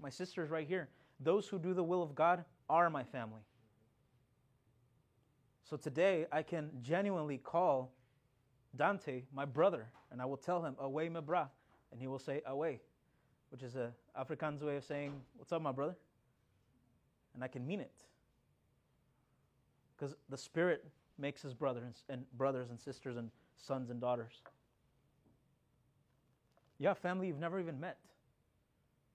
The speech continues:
You have family in Utah, and we're gonna go meet them someday soon, by God's grace. Number four, what's a part of this inheritance?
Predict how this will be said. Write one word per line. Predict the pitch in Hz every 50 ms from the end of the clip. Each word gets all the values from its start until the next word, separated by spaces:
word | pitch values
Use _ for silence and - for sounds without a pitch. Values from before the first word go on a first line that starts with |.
| _ _ _ _ _ _ _ _ _ _ _ _ -
You | 151
have | 175 -
family | - 175 175 185 180 156
in | 143
Utah, | 147 190 190 - 147 117 107 117
and | 135 123
we're | 131 135
gonna | 151 156
go | 143 147
meet | 147 165 180 -
them | 165 147 120
someday | - 139 120 117 113 107
soon, | - - 180 185 151 117 120 -
by | - 123 123
God's | 123 131 139 135
grace. | 135 156 160 156 127 - - - _ _ _ _ _ _ _ _ _ _ _ _ _ _ _ _ _ _ _ _ _ _ _ _ _ _ _ _ _ _ _ _ _ _ _ _ _ _ -
Number | 151 160 180 160
four, | - - 170 202 185
what's | 143 156 156 - 175
a |
part | 151 - 180 175
of | 175
this | 175 160 -
inheritance? | 143 117 123 151 165 151 - - 117 120 123 - -